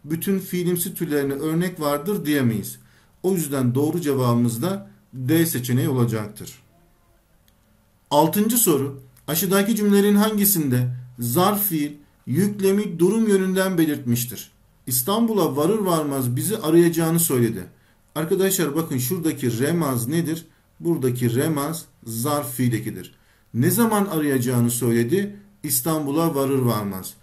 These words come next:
Bakın burada zarf fiil eki eklendiği sözcüğe ne anlamı katmış? Zaman anlamı katmış. Buradan ayrılalı tam dokuz yıl olmuştu.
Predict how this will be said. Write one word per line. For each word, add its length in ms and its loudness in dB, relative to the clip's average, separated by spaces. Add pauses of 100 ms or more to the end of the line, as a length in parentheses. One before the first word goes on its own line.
(300)
Bakın 320 0
burada 240 2
zarf 420 -2
fiil 160 -2
eki 220 -2
eklendiği 540 -4
sözcüğe 560 0
ne 80 -2
anlamı 460 0
katmış? 540 -6 (340)
Zaman 360 -2
anlamı 420 2
katmış. 460 -10 (580)
Buradan 560 4
ayrılalı 680 2 (200)
tam 280 2
dokuz 380 0
yıl 80 0
olmuştu. 500 2